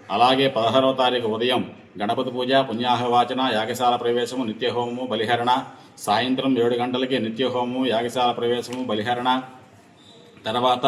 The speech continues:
గజసేవ గ్రామోత్సవం జరుగుతున్నదిగా, తదు-, మ-, ప-, ప-, పదిహేడవ తారీఖు ఉదయం నిత్య హోమము, బలిహరణ, యాగశాల ప్రవేశము, తదుపరి స్వామివారి తొ-, తొమ్మిది గంటలకు కూడా శ్రీ గంగా పార్వతీ సమేత జానకి రామలింగేశ్వర స్వామివారి యొక్క దివ్య కళ్యాణ మహోత్సవం జరుగుతున్నది కాబట్టి,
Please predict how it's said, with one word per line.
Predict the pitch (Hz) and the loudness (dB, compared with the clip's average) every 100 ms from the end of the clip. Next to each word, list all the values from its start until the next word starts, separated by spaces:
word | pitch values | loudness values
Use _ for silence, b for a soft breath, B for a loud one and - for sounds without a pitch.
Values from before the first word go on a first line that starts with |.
| 120 | 2
గజసేవ | 139 127 135 131 | 2 2 2 4
గ్రామోత్సవం | 113 107 120 123 127 120 | 4 2 2 -2 -2 -2
జరుగుతున్నదిగా, | 107 117 123 120 120 123 120 B B B | 0 0 -2 -4 0 0 0 B B B
తదు-, | 113 113 107 | -4 -2 -2
మ-, | 107 113 | -2 -4
ప-, | 113 113 | -4 -6
ప-, | 117 107 | -6 -8
పదిహేడవ | - 113 127 139 139 | -6 2 4 6 6
తారీఖు | 139 131 127 120 | 6 4 4 0
ఉదయం | 117 131 107 - B - 110 | 4 4 2 -4 B -12 -10
నిత్య | - 135 | 0 2
హోమము, | 127 131 127 139 | 4 4 2 0
బలిహరణ, | 131 120 120 123 131 139 113 | 2 2 2 2 2 2 0
యాగశాల | 117 123 127 123 | -2 0 0 0
ప్రవేశము, | 117 117 110 107 98 101 - - | 0 0 0 -2 -4 -6 -12 -18
తదుపరి | - 107 262 139 139 110 101 | -6 -4 0 4 6 4 0
స్వామివారి | - 110 110 127 135 139 135 | -8 0 2 4 6 4 4
తొ-, | - 120 113 | 0 -4 -2
తొమ్మిది | 120 120 120 | -4 0 0
గంటలకు | 117 131 127 | 0 0 2
కూడా | 127 127 110 98 - - | 2 4 4 2 -4 -12
శ్రీ | - 110 | -8 -4
గంగా | 104 117 131 139 | -2 2 6 6
పార్వతీ | 131 127 127 | 4 0 -2
సమేత | 123 123 127 123 | -4 -6 -6 -2
జానకి | 107 117 131 | -2 0 0
రామలింగేశ్వర | 127 123 123 120 123 117 120 | 2 2 2 -2 -4 -4 -6
స్వామివారి | 113 - 120 120 117 117 117 | -8 -2 0 2 2 2 2
యొక్క | 110 | -2
దివ్య | 101 107 110 127 | -6 -4 -2 -2
కళ్యాణ | 123 117 127 127 | -2 -2 0 0
మహోత్సవం | 127 123 113 123 120 | -2 -4 -6 -4 -4
జరుగుతున్నది | 107 110 120 120 | -2 -2 -2 -2
కాబట్టి, | 120 117 117 117 | 2 2 0 0